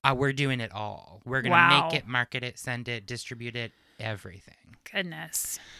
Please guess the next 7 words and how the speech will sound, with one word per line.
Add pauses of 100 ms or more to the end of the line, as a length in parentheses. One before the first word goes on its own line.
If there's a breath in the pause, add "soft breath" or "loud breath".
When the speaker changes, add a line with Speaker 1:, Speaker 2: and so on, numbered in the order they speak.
Speaker 1:
And (380)
at
that
time
in
the
thirties,